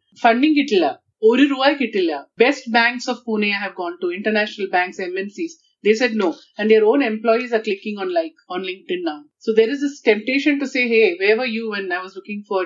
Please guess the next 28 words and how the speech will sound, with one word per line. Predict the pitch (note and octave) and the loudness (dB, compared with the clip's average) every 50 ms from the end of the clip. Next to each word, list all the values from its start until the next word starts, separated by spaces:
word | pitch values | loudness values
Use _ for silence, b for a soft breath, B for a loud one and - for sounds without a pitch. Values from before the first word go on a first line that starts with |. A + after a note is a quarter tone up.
| - _ _ _ _ _ _ _ _ A3 | -6 _ _ _ _ _ _ _ _ 0
funding | G#3 A3+ A#3+ C4+ C4 B3 A3+ | 0 0 0 -2 -2 0 0
for | A3 F3 D#3+ | 0 0 -2
this | D#3+ - - - | -4 -8 -8 -8
park? | - - - - _ _ _ _ _ G#3 G3 G3 | -8 -8 -10 -12 _ _ _ _ _ -8 0 2
Now | G#3 A#3 C4+ C4 | 2 2 2 0
you | C4+ B3 A3 | 0 0 0
like | G3+ G3 - G3+ | 0 0 -2 -4
the | G3 F3+ E3 D#3+ | -2 0 0 0
idea." | D#4 E4 E4 D#4+ - - | -2 -6 -12 -14 -4 -2
So | E4 D4+ C#4 | -2 0 0
there | C4+ C#4 D4 | 0 -2 -2
is | C4 B3+ D#4 | 0 0 0
no | F4 - - | 0 0 2
foresight. | A#3+ A3 A3 A#3 - - B3 G#3 E3+ D3+ - _ - | 4 4 4 2 2 0 -2 0 0 -2 -4 _ 0
പത്ത് | A3 G#3+ G#3+ - - D4+ D4 | 0 0 0 0 0 2 2
വർഷം | C#4+ C#4+ C#4+ D4+ D4+ C#4+ C#4+ - A3+ | 2 2 0 -2 -4 -4 -4 -8 -10
ഇപ്പ-, | A3+ D4 C4 A3+ | -12 -10 -12 -12
ഇപ്പോ | - - D#4 D#4 C#4 A#3+ A3 | -6 -4 -2 -2 -2 -2 -2
ഇന്ത്യയിലെ | A#3+ B3 C4 C#4 D4 C#4 B3 | -2 0 0 0 0 2 2
ടാക്സസ് | G3+ D4+ E4 - - D4 C#4 C4+ A#3+ | 2 2 2 0 -2 -4 -4 -2 -4
എന്തിനാ? | G#3+ G3 F#3 F3 D#3+ D#3+ - _ _ _ _ C4+ | -4 -4 -4 -4 -6 -8 -10 _ _ _ _ 2
For | C#4 D#4 F#4 - C#4 | 4 4 4 2 -2
people | B3 A3 - - C4 C#4+ D#4+ E4 D#4 A3+ | -6 -6 -6 -4 -2 -2 -2 -2 -4 -6
who | A3 A#3+ B3 B3+ A#3+ G#3+ A3 | -8 -6 -6 -2 2 4 4
are | A3+ A3+ A#3 A3 | 4 4 2 0
not | A3+ A#3 A#3+ A#3 | -2 0 -2 -2
able | G#3+ G3+ A3 A3 - | -2 -2 -4 -4 -2
to | C4 | -2